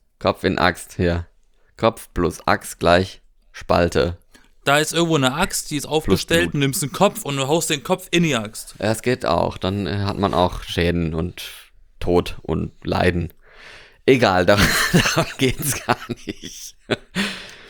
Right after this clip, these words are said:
Speaker 1: Nee, aber sie hat davon erzählt gehabt von einer Person, die, ähm, so ein Doppelleben geführt hatte. Hatte zu Hause eine Frau, eine Ehefrau, war auch ganz okay und so und hatte dann aber auch ab und zu immer
Speaker 2: Die
Speaker 1: mal
Speaker 2: Frau oder er?
Speaker 1: Was?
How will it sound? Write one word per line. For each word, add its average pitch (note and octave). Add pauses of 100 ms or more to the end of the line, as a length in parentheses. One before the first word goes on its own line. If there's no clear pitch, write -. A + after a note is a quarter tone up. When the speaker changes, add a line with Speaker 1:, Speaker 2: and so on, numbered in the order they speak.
(120)
Speaker 1:
Nee, B2
aber A#2+
sie A2+
hat A#2+
davon B2+
erzählt B2
gehabt B2+
von A2
einer E2+
Person, F#2+
die, F#2+
ähm, D#2
so F2+
ein F#2+
Doppelleben G#2
geführt D2+
hatte. C2
Hatte A2+
zu -
Hause A2
eine F2+
Frau, C3+
eine A2+
Ehefrau, A2
war F2+
auch F2+
ganz E2+
okay C3
und A#2
so A2
und G2 (400)
hatte E3
dann C3+
aber G#2
auch C3
ab -
und B2
zu A#2+
immer G2+
Speaker 2:
Die G2+
Speaker 1:
mal F#2+
Speaker 2:
Frau E3+
oder F3
er? A2 (300)
Speaker 1:
Was? C3+